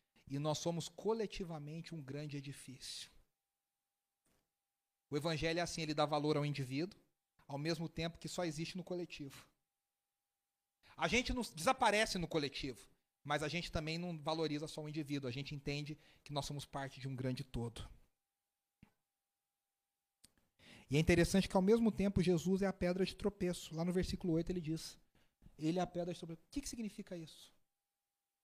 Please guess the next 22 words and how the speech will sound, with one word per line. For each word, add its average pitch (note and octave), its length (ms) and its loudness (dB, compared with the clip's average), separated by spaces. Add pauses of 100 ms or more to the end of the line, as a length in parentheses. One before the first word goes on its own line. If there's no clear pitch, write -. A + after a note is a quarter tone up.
(200)
Significa D#3 720 -4
que D#3+ 180 -8
Jesus D3 460 -2
é, D#3+ 40 2
ao D#3 180 -2
mesmo F3 180 -4
tempo, D3+ 380 0
salvação D3+ 600 -4
e D#3 60 -2
perdição. D3 500 -4 (720)
Para D3+ 100 8
os D3 100 4
escolhidos, F3 680 6
ele D#3 140 6
é D3 40 4
salvação. D#3+ 560 0
Para - 120 0
os D3+ 80 0
que - 100 -2
não F#3 180 6
são G3 200 2
escolhidos, G3 520 2